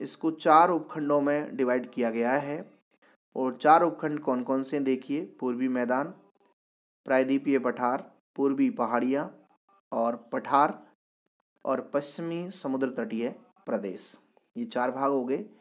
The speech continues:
कि सबसे पहले पूर्वी मैदान ले लिया, प्रायद्वीपीय पठार ले लिया, पूर्वी पहाड़ियाँ और पठार ले लिए और पश्चिम का जो कोस्टल एरिया है उसको ले लिया।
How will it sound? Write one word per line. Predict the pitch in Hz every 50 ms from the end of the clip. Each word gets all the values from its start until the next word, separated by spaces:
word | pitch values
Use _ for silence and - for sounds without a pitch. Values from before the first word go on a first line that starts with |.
| _ - - _ _ _
कि | 147
सबसे | 135 - 139 120 - - 135
पहले | 120 131 131 131 135 160 202 - - _ _ _ _ _ -
पूर्वी | 135 123 120 123 127
मैदान | 123 120 120 117 123 131 131 131
ले | 131 131
लिया, | 127 127 135 147 - - - _ _ _
प्रायद्वीपीय | - 131 120 120 117 131 127 127 - 131
पठार | 117 - 110 110 117 123 127 131
ले | 135 135 131
लिया, | 131 139 147 165 - - _ _ _ _ _ _ _ _ _ _ _ _ _ _ _ _ -
पूर्वी | 147 156 160 160 175 180 151 - - - - - _ _ _ _ _ _ _ _ _ _ _ _ _ _ _ _ _ _ _ _ _
पहाड़ियाँ | - 120 120 123 135 135 147 156 160 165
और | 156 143 139
पठार | 135 135 131 127 143 143 151
ले | 147 139
लिए | 127 127 135 147 160 - - - -
और | 131 123 - -
पश्चिम | 135 - - - 175 180 180
का | 180 165 139
जो | 123 120 127 110
कोस्टल | 110 - 127 120 - - 151 151 139
एरिया | 117 110 107 113 107
है | 107 120 - -
उसको | - 127 - - - 117
ले | 95 80 71
लिया। | 57 50 - -